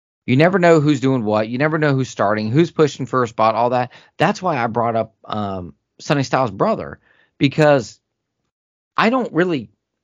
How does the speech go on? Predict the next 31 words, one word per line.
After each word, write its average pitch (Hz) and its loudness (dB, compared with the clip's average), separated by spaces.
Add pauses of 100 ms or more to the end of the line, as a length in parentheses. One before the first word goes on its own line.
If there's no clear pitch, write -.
like, 151 -2
it's 151 -4
like, 165 -4
okay, 139 0
we 135 -4
got 139 0
Denzel 147 0
Burke, 127 -2
you 113 -12
got, 123 -2
um, 107 -6 (140)
you 131 -8
know, 110 -6 (420)
you 123 -10
got 131 0
Denzel 143 0
Burke 135 2
back 135 -2
there, 131 0
you 120 -4
got 107 0
Hancock, 131 -2
you 127 -8
got 104 -4
Sonny 139 -4
Styles 131 0
back 127 -2
there, 127 0 (280)
um, 110 -2
that, 123 -2
uh, 104 -2